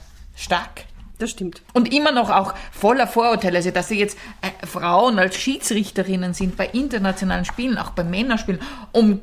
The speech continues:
Speaker 1: Gottes Himmels Willen.
Speaker 2: Ja, weil man ja immer Angst hat, dass die Frau ihre Orientierung verliert am Spielfeld und sich dann
Speaker 1: Sehr lustig.
Speaker 2: aufgrund ihrer schlechten Orientierung
Speaker 1: Mhm.
Speaker 2: dann verläuft
Speaker 1: Mhm,
Speaker 2: und dann
Speaker 1: sehr
Speaker 2: auf einmal
Speaker 1: lustig.
Speaker 2: nicht mehr weiß, wo sie ist.
Speaker 1: Mhm, mhm.
Speaker 2: Ja,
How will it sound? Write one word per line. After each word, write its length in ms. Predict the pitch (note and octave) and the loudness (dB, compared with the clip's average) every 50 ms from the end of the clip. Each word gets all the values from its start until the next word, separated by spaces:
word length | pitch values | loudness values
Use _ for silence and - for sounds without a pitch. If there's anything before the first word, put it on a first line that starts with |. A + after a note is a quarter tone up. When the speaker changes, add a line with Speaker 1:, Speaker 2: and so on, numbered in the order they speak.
| - - | 0 4
Speaker 1:
Gottes 760 | - G#3+ B3+ - - - - - - G3 F#3+ G3 F#3+ - - | 4 4 4 4 -2 -10 -14 -2 0 0 0 0 -2 -8 -6
Himmels 760 | F#3+ F#3+ F#3+ F#3 E3 E3 E3+ E3 E3 E3 D#3 D3+ - - D#3+ | -2 0 2 2 2 0 0 -2 -2 -2 -4 -6 -8 -2 -2
Willen. 280 | E3 D#3+ D3+ D3+ D3+ | 0 0 0 -2 -2
Speaker 2:
Ja, 280 | D#3+ F#3+ G3+ - - - | -2 0 0 0 -2 -2
weil 140 | F#3 G3 A3+ | -4 -4 -4
man 140 | A3 G#3 | -4 -4
ja 60 | G#3+ F#3+ | -6 -6
immer 240 | - - G#3+ F#3+ | -6 -8 -8 -8
Angst 240 | - F3+ F#3+ - - | -8 -10 -10 -10 -12
hat, 100 | A#3+ A3 G#3 | -12 -12 -12
dass 100 | G3+ - | -12 -12
die 100 | G#3+ G3+ | -14 -16
Frau 380 | - - - D#3 D#3+ G3 A3 - | -16 -10 -8 -8 -6 -6 -8 -8
ihre 300 | - G3 F#3+ F#3 G3+ F3 | -6 -6 -4 -4 -4 -8
Orientierung 520 | F3+ F3 - F3 E3+ - - C#4+ B3+ G3 F#3 | -8 -8 -8 -10 -8 -8 -8 -6 -6 -6 -6
verliert 340 | - F#3 F3 E3+ E3 D#3 - | -6 -8 -6 -6 -6 -6 -8
am 120 | E3+ F3 | -10 -10
Spielfeld 580 | - - - E3+ E3 - - F3+ A3 B3 - - _ | -10 -8 -8 -8 -8 -6 -6 -8 -8 -8 -12 -12 _
und 160 | G3+ G#3 G3+ | -8 -8 -8
sich 180 | - G#3 F#3+ - | -8 -12 -10 -8
dann 260 | - C#3+ E3 A3+ A#3 - | -8 -6 -6 -6 -8 -6
Speaker 1:
Sehr 200 | - A3 G3+ G3+ | -6 -4 -4 -4
lustig. 240 | G3 F3 - - | -4 -6 -4 -4
Speaker 2:
aufgrund 460 | F#3+ F#3 - - - - A#3 A3+ A3 - | -4 -4 -4 -10 -10 -8 -6 -6 -6 -8
ihrer 240 | - F#3 A3 F#3 | -6 -6 -6 -6
schlechten 420 | - - - F3 F#3+ A#3 - - G#3 | -6 -6 -6 -6 -6 -6 -8 -10 -12
Orientierung 580 | - E3+ F3+ F3 - - G3+ G3 A3 C4+ D4 - - - - | -8 -6 -8 -8 -8 -8 -8 -6 -6 -6 -6 -8 -14 -10 -8
Speaker 1:
Mhm. 120 | G3+ G3 - - | -8 -8 -8 -10
Speaker 2:
dann 200 | A#3+ - F#3+ G3 | -6 -6 -6 -4
verläuft 520 | - B3+ A#3+ D4 F4 E4+ - - - - - - | -4 -6 -4 -2 -4 -4 -4 -6 -16 -20 -8 -2
Speaker 1:
Mhm, 220 | A3 G#3 G3+ G3+ | 0 2 2 2
Speaker 2:
und 120 | G3 F#3+ | 0 -2
dann 80 | G3+ G3 | -2 -2
Speaker 1:
sehr 80 | G3 F#3+ | -2 -2
Speaker 2:
auf 40 | F#3 | -2
einmal 180 | F3+ F#3 G3 A3 | -2 -4 -2 -4
Speaker 1:
lustig. 80 | A#3+ A3+ | -4 -6
Speaker 2:
nicht 140 | A3 - - | -6 -8 -10
mehr 160 | A#3 A3+ A3 | -10 -8 -8
weiß, 280 | A3+ A#3 A3+ A3+ A3+ G#3+ G#3 - - | -8 -8 -10 -12 -14 -16 -16 -14 -12
wo 120 | A3 A#3+ | -12 -10
sie 120 | B3 B3+ | -8 -8
ist. 260 | - G3 - - - - _ - | -10 -10 -10 -14 -18 -20 _ -8
Speaker 1:
Mhm, 440 | G#3 G#3 G#3+ G#3+ G#3+ A#3 A3+ C4 C#4+ A3+ | -4 -2 -2 0 0 -2 -4 -6 -8 -6
mhm. 280 | G#3+ A3+ G#3+ A#3+ C#4+ C#4+ - | -4 -2 -2 -2 -4 -6 -10
Speaker 2:
Ja, 80 | C#4+ | -10